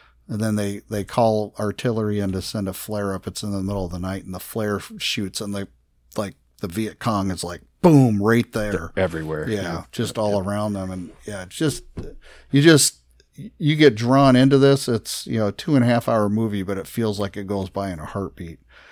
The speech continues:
Speaker 1: 'cause you're just drawn into it. And of course, this is a,
Speaker 2: Mm-hmm.
Speaker 1: a movie where Mel Gibson calls Bro-, Broken Arrow. And, uh, sorry, getting emotional about it.
Speaker 2: Mm.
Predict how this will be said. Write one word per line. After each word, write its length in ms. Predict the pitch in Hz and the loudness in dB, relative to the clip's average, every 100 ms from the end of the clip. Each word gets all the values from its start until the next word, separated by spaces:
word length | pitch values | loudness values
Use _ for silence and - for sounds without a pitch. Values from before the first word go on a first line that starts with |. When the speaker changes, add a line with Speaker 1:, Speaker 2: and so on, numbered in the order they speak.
| - _ - | -20 _ -4
Speaker 1:
'cause 180 | 117 | -2
you're 100 | 104 | -2
just 300 | 101 123 - | -2 -2 -2
drawn 320 | 120 117 110 107 | -2 0 0 0
into 320 | 107 - 110 | -4 -2 -2
it. 180 | 107 101 - | -2 -4 -10
And 200 | 107 95 | -8 -8
of 100 | 113 | -4
course, 260 | - 139 123 | 4 6 6
this 180 | 135 123 | 4 4
is 120 | 120 | 4
a, 320 | 120 110 101 | 4 4 2
Speaker 2:
Mm-hmm. 720 | 95 - - - - _ - | -4 -10 -20 -20 -20 _ -4
Speaker 1:
a 40 | 113 | 2
movie 340 | 120 131 127 | 6 8 8
where 400 | 117 113 110 107 | 6 6 4 4
Mel 240 | 104 110 113 | 2 2 2
Gibson 640 | 110 117 - 110 98 104 - _ | 2 0 0 0 0 -2 -8 _
calls 300 | - 120 101 | 0 2 2
Bro-, 320 | - 110 113 _ _ _ _ _ _ _ _ - - _ _ _ _ _ _ - | -2 -2 -2 _ _ _ _ _ _ _ _ -20 -20 _ _ _ _ _ _ -18
Broken 380 | 127 127 131 - 123 | -4 2 2 4 4
Arrow. 380 | 120 123 135 - _ - - _ - | 4 2 0 -4 _ -20 -20 _ -12
And, 220 | - 101 104 | -8 -8 -8
uh, 220 | 87 139 - _ _ _ _ _ _ _ _ _ _ _ _ - | -14 -18 -20 _ _ _ _ _ _ _ _ _ _ _ _ -8
sorry, 340 | - 113 113 | -2 -2 -2
getting 240 | 110 - | -4 -6
emotional 540 | 131 123 127 - 110 104 | -4 0 0 0 -4 -4
about 260 | 104 113 | -2 -2
it. 100 | 120 - _ _ _ _ _ _ _ _ _ _ | -4 -8 _ _ _ _ _ _ _ _ _ _
Speaker 2:
Mm. 180 | 95 92 | -12 -12